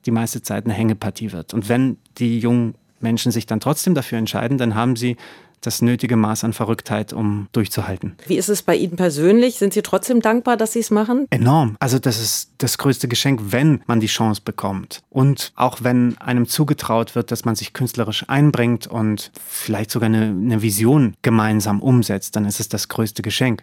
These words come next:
Speaker 1: Anstrengend ist es, wenn man erfüllen soll und sich an einem Mittelwert orientiert, der irgendwann bestimmt wurde, um eine bestimmte Quote zu erfüllen.
Speaker 2: Was heißt
Speaker 1: Also
Speaker 2: Mittelwert? Also man im Gewöhnlichen sozusagen bleibt, oder?
Speaker 1: Naja, wenn die Quote zu sehr zum Zielpunkt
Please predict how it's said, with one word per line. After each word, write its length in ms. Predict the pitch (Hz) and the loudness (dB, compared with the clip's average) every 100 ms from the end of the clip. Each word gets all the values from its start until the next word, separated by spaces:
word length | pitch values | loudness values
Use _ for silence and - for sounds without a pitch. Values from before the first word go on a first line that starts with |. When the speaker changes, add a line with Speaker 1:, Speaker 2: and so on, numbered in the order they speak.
| - | -4
Speaker 1:
Anstrengend 500 | 117 117 - 127 127 | -2 0 2 2 2
ist 200 | 123 127 | 0 -2
es, 160 | 107 | -2
wenn 160 | 113 117 | 0 4
man 640 | 117 117 117 113 - - - - | 4 4 4 2 -4 -12 -18 -16
erfüllen 680 | - 117 - 135 143 143 | -8 -6 0 4 6 6
soll 420 | 117 113 113 113 101 | 4 2 4 2 0
und 520 | 110 107 104 - - | -2 0 0 -4 -10
sich 460 | 123 113 120 - - - | -6 -2 -2 -4 -6 -2
an 160 | 120 | -2
einem 340 | 123 117 110 110 | 0 2 2 2
Mittelwert 680 | 151 139 98 107 110 - - | 2 2 2 0 -2 -8 -4
orientiert, 640 | 110 110 107 127 120 - | 0 0 0 -2 -2 -2
der 80 | 110 | -2
irgendwann 480 | 120 120 117 113 104 - | 0 0 0 0 -2 -4
bestimmt 580 | 117 - - 139 135 107 | 0 2 2 2 0 0
wurde, 440 | 110 110 123 127 - | 0 2 2 0 2
um 200 | 117 110 | 2 4
eine 220 | 113 110 | 2 0
bestimmte 360 | 113 120 113 | 0 -2 -2
Quote 360 | 110 127 143 143 | 0 2 4 0
zu 160 | - - | -4 -6
erfüllen. 520 | 107 - 104 101 95 _ - | -6 -4 -4 -4 -8 _ -4
Speaker 2:
Was 200 | 202 208 | -2 2
heißt 160 | 208 - | 0 2
Speaker 1:
Also 60 | |
Speaker 2:
Mittelwert? 360 | 220 233 170 160 | 2 4 2 2
Also 180 | 170 165 | -2 -2
man 320 | 170 143 110 | -2 -2 -2
im 140 | - | 0
Gewöhnlichen 480 | 190 165 240 175 160 | 2 4 4 2 0
sozusagen 380 | 151 147 147 143 | -4 -2 -2 0
bleibt, 320 | 151 139 135 | 0 -2 -2
oder? 320 | 107 156 151 185 | -4 0 0 0
Speaker 1:
Naja, 340 | 185 196 185 | 2 2 4
wenn 180 | 170 170 | 4 4
die 100 | 156 | 2
Quote 380 | - 160 - 160 | 2 4 2 0
zu 240 | - 214 | 4 6
sehr 400 | 151 147 139 123 - | 6 4 2 -2 -6
zum 300 | - 123 - | 0 0 2
Zielpunkt 840 | - 147 - 123 110 - - - | 4 4 4 0 0 -2 -6 -10